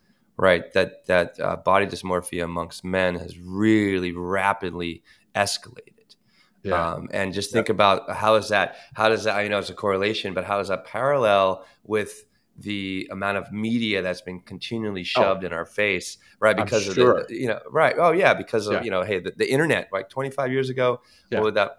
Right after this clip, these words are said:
Speaker 1: what would that, you know, so that's when the internet w-, it started, like, in ninety-four,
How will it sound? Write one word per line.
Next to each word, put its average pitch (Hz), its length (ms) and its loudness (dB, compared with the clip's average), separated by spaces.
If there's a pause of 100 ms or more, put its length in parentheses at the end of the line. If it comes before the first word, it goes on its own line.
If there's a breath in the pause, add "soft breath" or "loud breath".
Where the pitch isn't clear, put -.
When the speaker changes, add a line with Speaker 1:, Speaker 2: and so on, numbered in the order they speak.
(100)
Speaker 1:
what 104 160 -8
would 98 120 -6
that, 92 240 -4
you 110 60 -2
know, 98 100 0
so 92 140 -8
that's 113 260 0
when 113 140 -4
the 110 100 -2
internet 117 360 0
w-, 104 200 -10
it - 180 -12
started, 101 320 0
like, 92 160 -2
in 95 80 -12
ninety-four, 120 680 -4